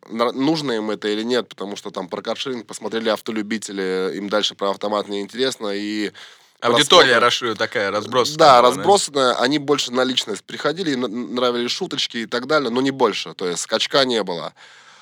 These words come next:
Speaker 1: А, и вот однажды мы, ну, с-, постоянно штудировали всех блогеров, смотрели,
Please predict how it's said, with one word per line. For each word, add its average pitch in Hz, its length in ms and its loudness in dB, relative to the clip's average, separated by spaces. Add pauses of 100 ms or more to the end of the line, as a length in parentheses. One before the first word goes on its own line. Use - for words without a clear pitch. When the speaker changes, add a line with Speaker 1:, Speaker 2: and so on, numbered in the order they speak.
(200)
Speaker 1:
А, 104 280 4
и 120 100 -2
вот 151 360 4
однажды 120 760 2
мы, 113 1300 0
ну, 139 220 -4
с-, - 140 -8 (200)
постоянно 123 460 0
штудировали 107 460 -4
всех 98 260 -8
блогеров, 104 400 0
смотрели, 110 680 0